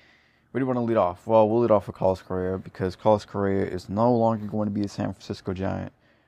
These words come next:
Carlos Correa is going to be a New York Met, which obviously you guys already know. But really, like, this was just the most shocking news I've ever seen in my life. I, I've never seen a player, right, especially of this magnitude,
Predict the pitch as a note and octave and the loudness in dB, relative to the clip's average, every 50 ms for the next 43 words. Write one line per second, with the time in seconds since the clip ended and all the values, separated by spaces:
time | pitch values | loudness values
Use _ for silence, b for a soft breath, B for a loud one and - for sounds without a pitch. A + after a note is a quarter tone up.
0 | b _ _ - B2 A#2 G#2+ - - G#2 G2+ G2 G2 F#2+ F#2+ - - G2 F#2+ F#2 | b _ _ -6 -6 -6 -6 -8 -10 -8 -8 -8 -8 -10 -12 -12 -12 -12 -10 -10
1 | F2+ F#2+ F#2 F#2 F2+ F#2 F#2 F2+ F#2+ - _ - F2+ F2+ F2 G#2+ B2 - - - | -10 -10 -10 -10 -10 -10 -12 -12 -14 -16 _ -16 -14 -14 -14 -14 -12 -8 -6 -6
2 | F#2+ F#2 - _ - F#2 E2+ D#2 D#2 D2+ D#2 D2 D2+ D#2+ E2+ F2+ F#2 F#2 F#2 F2+ | -6 -6 -10 _ -18 -16 -14 -14 -14 -16 -18 -20 -20 -18 -14 -12 -12 -12 -12 -12
3 | F#2 b b b b b b b b b b b b b b _ _ - G#2 G2 | -14 b b b b b b b b b b b b b b _ _ -2 -2 -2
4 | E2+ C#2+ - G2+ B2 C3+ A2 G#2+ G2 G2 F#2+ F#2+ F#2 F#2 F2+ - _ - A#2+ C#3 | -2 -4 -6 -6 -6 -4 -4 -4 -6 -4 -4 -4 -4 -4 -6 -10 _ -12 -12 -12
5 | - - A2 G2+ F2+ - F#2 F#2 F2+ F2+ - _ _ _ - G2 F#2 F#2 - - | -12 -12 -14 -14 -12 -12 -12 -12 -12 -14 -18 _ _ _ -14 -14 -14 -14 -12 -10
6 | - G2 G2+ - _ - F#2 F#2+ G#2 G#2 F#2+ F#2+ F2+ F#2 F#2 F2 D2+ - - G2 | -8 -8 -8 -8 _ -14 -12 -12 -10 -10 -10 -10 -10 -8 -10 -12 -14 -16 -16 -16
7 | F#2+ F2+ F2+ F2+ F#2+ B2+ F3 D3 A#2 - _ _ _ _ b b b b b b | -12 -12 -10 -8 -6 -6 -6 -8 -10 -12 _ _ _ _ b b b b b b
8 | b b b b _ _ _ _ _ _ _ _ _ _ _ _ _ _ _ _ | b b b b _ _ _ _ _ _ _ _ _ _ _ _ _ _ _ _
9 | _ _ _ _ _ _ _ A2 A2+ A2+ - A2+ G#2+ A2 A#2 A#2+ B2 A#2+ A2+ - | _ _ _ _ _ _ _ 0 0 2 2 0 0 0 0 -2 -2 -2 -4 -6
10 | - A2+ G#2 F#2+ - - - A2+ G#2 F#2+ F#2 F2 F2 F2+ F#2 F#2 F#2+ F#2+ F#2+ - | -6 -8 -8 -8 -8 -4 -2 -2 0 0 -2 -4 -6 -4 -2 -2 -2 -4 -6 -10
11 | _ _ - - - F#2+ - - - A#2+ - - F#2+ F#2 G2 F2 D#2+ G2 F#2+ F#2+ | _ _ -18 -16 -16 -16 -6 -4 -4 -4 -2 -6 -10 -12 -12 -10 -6 -4 -2 -2
12 | F#2 F2 D#2+ - - - C#2+ D2 - - | -4 -4 -10 -14 -16 -18 -18 -18 -18 -20